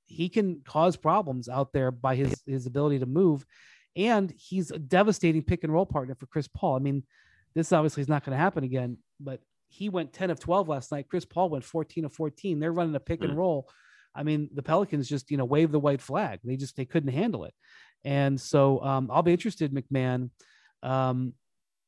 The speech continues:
Speaker 1: if they go whole, whole hog on that and just try to flat out double Luka, uh,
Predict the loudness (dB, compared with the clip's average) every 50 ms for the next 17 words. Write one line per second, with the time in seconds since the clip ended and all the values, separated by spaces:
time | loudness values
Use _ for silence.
0 | _ _ -4 -4 -2 0 4 6 6 8 6 6 4 -2 _ -20 -8 0 2 4
1 | 6 6 6 4 4 2 2 4 4 4 2 0 -4 -10 _ _ _ 0 2 2
2 | 4 4 4 4 4 4 4 2 -2 -4 -4 -4 -6 -6 -8 -8 -6 -6 -6 -6
3 | -6 -6 -6 -6 -2 0 0 2 2 0 -2 _ _ _ -2 2 4 4 4 4
4 | 2 0 0 0 2 2 4 4 4 4 4 2 2 -2 -8 -8 -8 -12 _ _
5 | _ _ _ _ _ _ -8 -4 -2 0 0 0 0